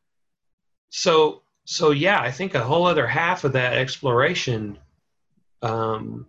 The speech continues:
would you say is, is learning about yourself, uh,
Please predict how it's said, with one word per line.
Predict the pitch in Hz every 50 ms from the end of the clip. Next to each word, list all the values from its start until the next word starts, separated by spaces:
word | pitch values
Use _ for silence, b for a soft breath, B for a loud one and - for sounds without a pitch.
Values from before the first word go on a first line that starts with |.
| _ -
would | - 120 113
you | 120 120
say | 120 - 156 143 135 127
is, | 127 117 117 110 - - -
is | 127 117 110 - - -
learning | 120 113 113 117 120 127 131 131
about | 131 113 110 113 117 120 120
yourself, | - 104 - - - - 170 175 117 92 - - - - - -
uh, | - 110 107 104 101 101 107 - 101